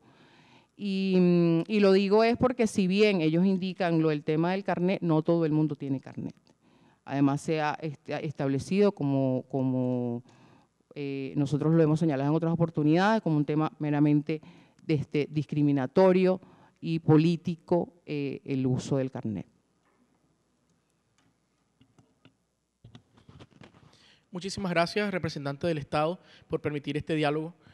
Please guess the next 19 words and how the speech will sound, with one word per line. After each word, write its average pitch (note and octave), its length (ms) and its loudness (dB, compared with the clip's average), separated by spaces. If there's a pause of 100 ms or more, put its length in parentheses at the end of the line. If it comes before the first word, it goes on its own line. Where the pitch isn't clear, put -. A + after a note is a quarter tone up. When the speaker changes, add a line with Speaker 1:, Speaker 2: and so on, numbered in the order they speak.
(200)
Speaker 2:
eh, B2+ 260 -14
permitirme C#3+ 440 -10
la E3 80 -6
oportunidad C3+ 480 -6
de C#3+ 60 -2
poder C#3 280 -2
reunirme C#3+ 340 -4
con C#3 140 -8
ustedes. D3+ 380 -4
Siento C#3 380 -8
que D#3 80 -4
este E3 160 -8
es - 20 -6
un D#3+ 60 -6
momento D3 340 -8
histórico D3+ 560 0 (360)
en D#3+ 120 -6
el D#3 140 -4
cual D#3+ 640 2